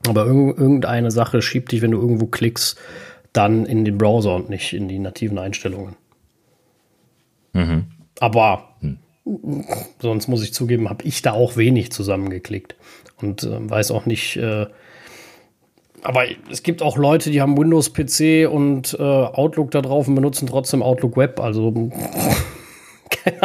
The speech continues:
Speaker 1: Ahnung. Weiß ich nicht, ne? Ich meine, bei den Microsoft-Produkten mag das noch egal sein, weil sie sind Käse, ob im Web oder nativ, äh, oder nativ nennen wir's mal nicht, ne? Aber, äh, aber keine Ahnung, ich weiß es nicht, warum man,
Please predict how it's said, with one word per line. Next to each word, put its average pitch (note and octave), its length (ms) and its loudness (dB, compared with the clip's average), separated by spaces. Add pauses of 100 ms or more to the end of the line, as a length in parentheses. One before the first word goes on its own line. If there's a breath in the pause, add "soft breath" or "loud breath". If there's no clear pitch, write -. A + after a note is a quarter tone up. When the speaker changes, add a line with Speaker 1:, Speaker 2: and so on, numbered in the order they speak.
(180)
Speaker 1:
Ahnung. - 720 -4 (880 loud breath)
Weiß C3+ 260 2
ich B2 100 -2
nicht, B2+ 280 0
ne? D3 100 2
Ich C#3+ 100 0
meine, D3 160 4
bei D3+ 80 8
den C#3+ 100 2
Microsoft-Produkten D3 680 2
mag C3+ 160 4
das B2+ 160 0
noch B2 140 2
egal A#2+ 360 4
sein, D#3+ 200 6
weil C3+ 100 4
sie A#2+ 60 0
sind - 380 -6
Käse, D3 340 2
ob B2+ 120 4
im A2+ 140 -2
Web B2+ 180 -2
oder A#2+ 180 0
nativ, A2+ 360 -4 (460 loud breath)
äh, B2+ 140 0
oder A#2 240 -4 (180)
nativ - 320 -8
nennen B2+ 160 4
wir's C#3 160 4
mal C3 140 4
nicht, D3 200 2
ne? D#3 240 2
Aber, A#2+ 300 0 (460 loud breath)
äh, - 40 -12
aber A2 880 -2 (720)
keine B2+ 280 2
Ahnung, A#2 320 0
ich - 200 -6
weiß C#3 260 0
es A#2 180 0
nicht, G#2+ 200 -6
warum G#2 280 -4
man, F#2+ 260 -6